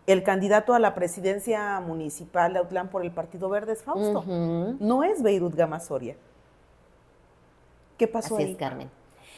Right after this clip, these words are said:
Speaker 2: Mira, Carmen, ah, como te había comentado, que ya estábamos diferentes partidos políticos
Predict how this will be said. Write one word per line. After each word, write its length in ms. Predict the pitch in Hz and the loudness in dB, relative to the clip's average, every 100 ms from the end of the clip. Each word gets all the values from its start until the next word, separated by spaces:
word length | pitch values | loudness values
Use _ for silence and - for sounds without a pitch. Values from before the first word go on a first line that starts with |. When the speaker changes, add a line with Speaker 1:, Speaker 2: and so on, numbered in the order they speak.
| - | -2
Speaker 2:
Mira, 200 | 214 220 | 2 4
Carmen, 360 | 214 202 190 - - _ _ - | 2 0 -2 -8 -20 _ _ -4
ah, 440 | 208 196 190 - - - | 0 2 0 -6 -20 -6
como 200 | 202 202 | -2 0
te 80 | 220 | 2
había 180 | 220 220 | 2 2
comentado, 1120 | 269 269 233 233 233 254 262 247 214 180 170 | 0 0 4 6 6 6 6 6 8 8 6
que 120 | 175 175 | 2 4
ya 100 | 190 | 4
estábamos 640 | 190 208 226 220 226 214 180 | 4 2 2 2 2 0 -6
diferentes 560 | 180 185 185 190 220 | 0 4 4 2 -4
partidos 540 | - 175 - 170 202 - | -2 -4 -4 -4 -4 -4
políticos 800 | 165 156 156 170 - 214 - | -4 -4 -6 -10 -10 -10 -12